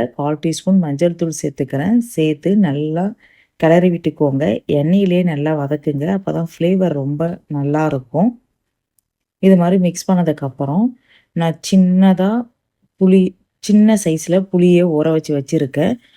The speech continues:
புளி ரொம்ப அதிகமா சேர்க்காதீங்க, கம்மியா சேருங்க. கரைச்சி இதோட சேர்த்துக்கிறேன். தேவையான அளவு தண்ணி சேர்த்துக்கோங்க. இதை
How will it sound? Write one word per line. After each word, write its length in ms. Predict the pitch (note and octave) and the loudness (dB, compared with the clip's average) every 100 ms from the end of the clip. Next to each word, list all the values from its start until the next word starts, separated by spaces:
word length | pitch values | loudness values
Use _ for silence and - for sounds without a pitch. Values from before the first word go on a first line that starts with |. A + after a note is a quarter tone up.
| _ _ G#3 | _ _ 0
புளி 140 | A3+ A3+ | 2 2
ரொம்ப 180 | D3+ E3 F#3 | 0 0 -2
அதிகமா 340 | D3+ D3+ D#3 D#3 - | 0 -2 -2 -6 -6
சேர்க்காதீங்க, 540 | C#3 - D3 C3+ C3+ G#3+ E3+ | -8 -4 -4 -2 -4 -4 -6
கம்மியா 360 | D#3 E3+ F3 F3 | -4 -2 -2 -2
சேருங்க. 420 | - C#3 C#3 B2+ C3+ F3+ - _ _ _ _ | -2 -2 0 -2 0 0 -4 _ _ _ _
கரைச்சி 340 | - F3 F3+ F#3+ | 0 2 2 2
இதோட 260 | E3+ D3+ E3 - | 2 2 0 0
சேர்த்துக்கிறேன். 600 | D#3+ D#3 D#3 C#3 C#3 G#3+ B3+ _ _ _ _ | -2 -2 -2 -2 0 -2 -4 _ _ _ _
தேவையான 440 | F3+ F3 F3+ E3+ D#3+ | 2 4 4 2 0
அளவு 280 | D3 C#3+ G#3 A#3 | -2 0 0 -2
தண்ணி 300 | - C#3+ D#3+ F3 | -4 -2 0 -2
சேர்த்துக்கோங்க. 720 | - D3+ - C#3+ - C3 C3 C#3 G#3+ C4 _ _ _ _ _ _ _ _ _ _ _ _ _ _ _ _ _ _ _ _ _ _ _ _ _ | -2 -6 -4 -6 -4 -6 -4 -2 -2 -4 _ _ _ _ _ _ _ _ _ _ _ _ _ _ _ _ _ _ _ _ _ _ _ _ _
இதை 180 | F#3+ | 2